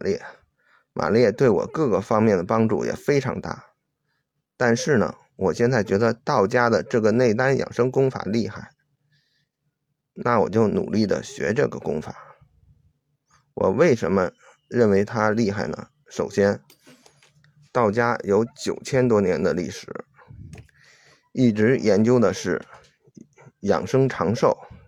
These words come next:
确实经过很多人的验证，是真实有效的。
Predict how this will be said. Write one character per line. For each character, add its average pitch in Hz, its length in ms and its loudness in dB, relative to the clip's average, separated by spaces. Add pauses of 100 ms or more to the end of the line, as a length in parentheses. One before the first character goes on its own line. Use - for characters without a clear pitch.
(240)
确 107 200 0
实 110 240 -2
经 127 260 0
过 107 140 4
很 - 260 -6
多 131 220 2
人 90 160 0
的 107 80 2
验 107 280 -2
证， 87 180 -4 (500)
是 110 220 0
真 135 240 2
实 113 180 0
有 110 140 0
效 120 300 0
的。 - 140 -8